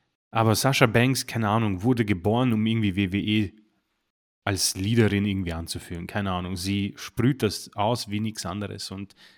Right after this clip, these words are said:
sie ist Entertainment. Ich find, sie war bei New Japan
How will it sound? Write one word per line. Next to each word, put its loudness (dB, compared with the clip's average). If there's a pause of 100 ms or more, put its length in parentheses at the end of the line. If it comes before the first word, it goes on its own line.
(340)
sie 0
ist 0
Entertainment. 0
Ich -10
find, 0
sie 0
war 2
bei 2
New 4
Japan 0